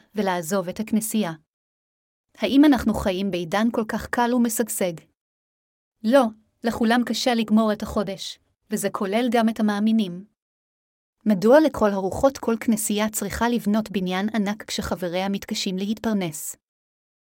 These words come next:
ניתן לשכור בניין בגודל שלושת אלפים רגל ריבוע תמורת אלף דולר ארצות הברית לחודש עם פיקדון של עשרת אלפים דולר,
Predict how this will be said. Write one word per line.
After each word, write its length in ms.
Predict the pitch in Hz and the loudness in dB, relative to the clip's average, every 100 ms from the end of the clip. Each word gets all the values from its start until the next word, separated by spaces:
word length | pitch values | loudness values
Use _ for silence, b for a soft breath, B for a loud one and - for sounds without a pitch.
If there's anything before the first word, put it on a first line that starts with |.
| _ 226 | _ 0
ניתן 340 | 240 247 269 | 2 2 2
לשכור 440 | 311 - - 240 226 | 2 -2 2 2 4
בניין 380 | 214 208 208 202 | 2 2 2 0
בגודל 380 | 190 208 208 | 0 -2 -2
שלושת 500 | 185 - 214 220 226 | -6 -4 -4 -2 -4
אלפים 380 | 190 175 - 220 | -4 -4 0 0
רגל 340 | 208 220 220 185 | 2 0 -2 -4
ריבוע 400 | 185 165 233 220 | -6 0 0 2
תמורת 460 | - 208 190 185 - | 0 0 -2 -4 -6
אלף 260 | 196 196 | -6 -6
דולר 340 | 180 208 196 208 | -4 -2 0 -2
ארצות 320 | 185 - 185 | -4 -6 -8
הברית 340 | 208 202 226 202 | -6 -4 -4 -6
לחודש 540 | - 190 196 220 - | -6 -4 -4 -4 -4
עם 80 | 208 | -4
פיקדון 520 | 214 214 180 214 233 | -4 -6 -2 0 0
של 180 | 226 208 | -2 -4
עשרת 440 | - 220 214 220 | -4 -2 -2 -4
אלפים 380 | 190 175 233 214 | -6 -4 2 2
דולר, 360 | 220 190 170 | 2 0 -2